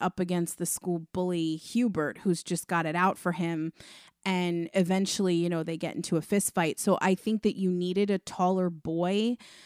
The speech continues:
to make that believable because clearly those are upperclassmen. Um, you know, because they're the ones that are always sounding the bugle and, and they have, like, the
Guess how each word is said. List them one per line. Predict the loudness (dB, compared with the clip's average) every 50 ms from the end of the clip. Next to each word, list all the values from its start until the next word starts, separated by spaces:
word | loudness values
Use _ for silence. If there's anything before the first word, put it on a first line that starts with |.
| -20 -20 -20 _ _ _ _ _ _ _ 2
to | 6 8 8
make | 10 8 6 4 0 -4
that | -8 -10 -4 0 2 2 2 2 2 0
believable | 0 2 2 2 2 2 2 2 2
because | 2 2 0 0 -2 -2
clearly | -2 0 0 2 2 4 2 2 4
those | 4 4 2 2 0
are | -2 -4 -2
upperclassmen. | -4 -4 -4 -6 -8 -8 -8 -8 -8 -6 -6 -6 -8 -8 -10 -12 -14 -16 -18 -18 _ _ _ -20 -20 -20 -20 -20 _ _ _ 2
Um, | 4 4 6 4 4 2 0 0 -2 -2 -4 -6 -8 _ _ _ _ _ _ _ _ _ _ _ _ _ _ _ _ _ _ _
you | 8 8 10 10
know, | 8 6
because | 4 2 2 2 2 2
they're | 4 4 4 6 6 4
the | 4 2
ones | 2 2 2 2 2 2 0 0 -2 -4 -2 0
that | 2 2 4
are | 4 4 4 4 2 0 0
always | 2 2 2 2 2 2 2 2 0 0 0 -2 -4 -6 -6 -6 -6 -6 -8 -8 -10 -12 _ _ _ _ _ -8
sounding | -6 -4 -4 -2 -2 0 0 2 2 0
the | 0
bugle | 0 2 2 2 4 6 6 8 8 8 8 6 4
and, | 4 2 2 2 2 2
and | 2 2 2 4
they | 4 2
have, | 2 2 2 2 2 2
like, | 2 2 0 0 -2 -6
the | -4 0 2 2 4 4 2 0 -2 -4 -6